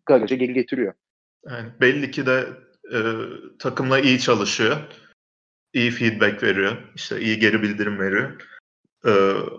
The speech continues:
Speaker 2: o yüzden tutmaya karar verdiler. Raikkonen'le de bayağı kankalar galiba. İyi
Speaker 1: Evet.
Speaker 2: anlaşıyorlarmış.
Speaker 1: İlginç bir şekilde iyi anlaşıyorlar. Ona ben de şaşırıyorum. Yani bir abi
Speaker 2: Bir
Speaker 1: kardeş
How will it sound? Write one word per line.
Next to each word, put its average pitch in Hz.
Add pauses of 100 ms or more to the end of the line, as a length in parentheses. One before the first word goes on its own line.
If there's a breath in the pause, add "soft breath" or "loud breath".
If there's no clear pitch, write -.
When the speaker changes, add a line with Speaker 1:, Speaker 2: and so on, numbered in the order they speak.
(160)
Speaker 2:
o 117
yüzden 113
tutmaya 123
karar 120
verdiler. 101 (580)
Raikkonen'le 139
de 131
bayağı 127
kankalar 123
galiba. 104 (460 soft breath)
İyi 120
Speaker 1:
Evet. -
Speaker 2:
anlaşıyorlarmış. 107
Speaker 1:
İlginç 139
bir -
şekilde 160
iyi 147
anlaşıyorlar. 113
Ona 120
ben 127
de 120
şaşırıyorum. 120
Yani 104
bir 120
abi 120
Speaker 2:
Bir 123
Speaker 1:
kardeş 131